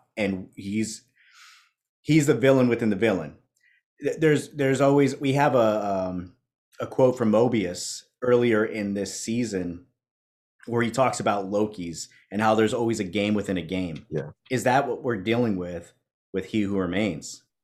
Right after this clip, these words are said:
Speaker 2: I think, uh, I mean, at least what he, he was implying,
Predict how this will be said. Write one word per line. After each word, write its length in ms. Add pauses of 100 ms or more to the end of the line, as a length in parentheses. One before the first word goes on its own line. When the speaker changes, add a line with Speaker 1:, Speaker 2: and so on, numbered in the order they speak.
(140)
Speaker 2:
I 120
think, 380
uh, 440 (1120)
I 40
mean, 140
at 60
least 240
what 240
he, 260
he 100
was 180
implying, 680